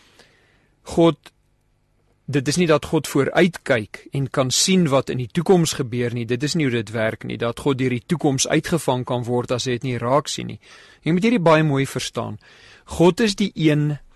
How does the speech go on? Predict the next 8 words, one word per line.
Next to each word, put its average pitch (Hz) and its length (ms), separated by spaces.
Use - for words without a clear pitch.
wat 123 260
die 123 180
toekoms 202 460
geskep - 500
het 117 340
en 165 300
dan 143 260
die 123 160